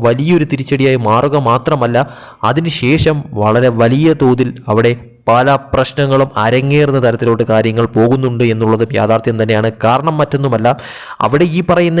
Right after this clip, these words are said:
ഇന്ത്യ സഖ്യമായിട്ടുള്ള ഈ കോൺഗ്രസ് അതുപോലെ തന്നെ എ എ പി രണ്ട് തട്ടിൽ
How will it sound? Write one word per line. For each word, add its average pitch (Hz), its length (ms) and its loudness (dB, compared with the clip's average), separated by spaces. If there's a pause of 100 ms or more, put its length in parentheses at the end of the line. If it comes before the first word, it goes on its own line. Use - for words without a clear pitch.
(140)
ഇന്ത്യ 151 260 2 (120)
സഖ്യമായിട്ടുള്ള 143 840 0 (480)
ഈ - 20 -2 (220)
കോൺഗ്രസ് 156 560 2 (220)
അതുപോലെ 135 340 2
തന്നെ 131 180 0 (220)
എ 131 80 4 (140)
എ 131 40 4 (120)
പി 104 100 -2 (160)
രണ്ട് 156 400 2 (140)
തട്ടിൽ 180 280 -2